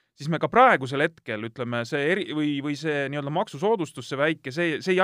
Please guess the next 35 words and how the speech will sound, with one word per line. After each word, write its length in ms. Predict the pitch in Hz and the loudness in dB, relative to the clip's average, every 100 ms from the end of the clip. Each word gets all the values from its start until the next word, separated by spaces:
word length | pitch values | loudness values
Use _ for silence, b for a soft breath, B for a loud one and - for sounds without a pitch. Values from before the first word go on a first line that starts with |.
| 208 | 2
aita 220 | - 127 | -2 -8
nagu 100 | 123 | -6
sellele 320 | 156 156 127 | -4 -2 0
kaasa, 380 | 127 226 151 127 B B - | 4 4 4 -2 B B -4
kuigi 220 | 160 156 | -2 2
me 80 | 160 | 2
võib-olla 260 | 160 143 | 2 2
tahaks 320 | 202 180 - | 4 4 2
teda 140 | 120 135 | -8 -8
siin 140 | 139 139 | -6 -6
nagu 160 | 135 | -4
mängimas 560 | 147 175 143 135 123 151 | -2 -2 -2 -4 -4 0
näha. 280 | 294 254 - b b b | 4 4 2 b b b
Kalev 240 | - 156 135 | -2 -2 2
Cramo 280 | 165 170 139 | 2 2 0
mängib, 480 | 156 151 135 127 - | -2 -4 -6 -10 -10
äh, 300 | 131 127 123 107 | -4 -2 -2 0
V 160 | 185 | -2
T 160 | 208 143 | 0 -2
B 160 | 131 165 156 | 2 2 2
liigat 480 | 262 285 220 165 - _ _ _ _ _ - | 0 2 2 2 -2 _ _ _ _ _ -10
mingite 460 | 160 139 - 147 | -8 -8 -8 -2
kõvade 300 | 151 214 151 127 | 4 4 4 4
satside 380 | 254 - 170 151 | 2 2 -2 -2
vastu. 500 | 156 151 151 147 135 b b _ | -2 -4 -4 -4 -8 b b _
Eesti, 400 | 160 175 147 143 143 139 135 135 - _ | -2 0 -2 -2 0 0 -2 -6 -10 _
ütleme 240 | 143 139 | -12 -10
siis, 140 | 135 135 | -8 -2
parimad 460 | 180 202 165 131 - | 4 6 4 -2 0
pojad 400 | 214 262 196 131 - | 8 10 10 4 0
teatud 320 | 170 147 139 | 0 0 -2
mõttes 380 | 156 170 139 139 | -2 -2 -6 -6
oleks 380 | 131 151 139 - | -2 0 -2 -4
siin 140 | 131 | -2
Kalevis, 460 | 160 277 226 170 160 | 2 4 2 0 -4